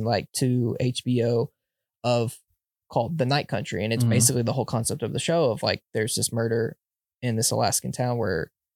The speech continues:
Speaker 1: you know, it's fifteen or twenty days of night. And so, like, what happens?
Speaker 2: It's
Speaker 1: How
Speaker 2: like
Speaker 1: it affects the
Speaker 2: Insomnia with
Speaker 1: people.
Speaker 2: Robin Williams and
Speaker 1: A lot,
Speaker 2: Al Pacino.
Speaker 1: a lot like that.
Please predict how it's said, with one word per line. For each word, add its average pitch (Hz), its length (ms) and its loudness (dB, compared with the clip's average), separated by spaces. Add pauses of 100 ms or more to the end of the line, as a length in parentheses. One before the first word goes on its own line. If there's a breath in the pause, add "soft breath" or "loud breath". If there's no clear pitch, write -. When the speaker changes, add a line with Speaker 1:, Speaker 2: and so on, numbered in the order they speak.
(240)
Speaker 1:
you 123 200 0
know, 92 260 -2 (280)
it's - 300 -6 (280)
fifteen 120 340 0
or 113 80 -2
twenty 113 280 -2
days 113 220 0
of 117 80 -4
night. 101 500 -4 (580)
And 120 160 0
so, 98 220 2
like, 101 220 -2 (260)
what 135 180 2
happens? 107 520 -2
Speaker 2:
It's - 80 0
Speaker 1:
How 143 60 4
Speaker 2:
like 117 80 2
Speaker 1:
it 120 40 4
affects 117 160 2
the - 60 4
Speaker 2:
Insomnia 127 360 4
with 101 100 4
Speaker 1:
people. 107 100 6
Speaker 2:
Robin 113 200 2
Williams 113 360 2
and 113 120 2
Speaker 1:
A - 20 4
lot, 120 320 4
Speaker 2:
Al 123 80 2
Pacino. 117 60 4
Speaker 1:
a 113 40 6
lot 117 200 4
like 101 220 0
that. 85 260 -2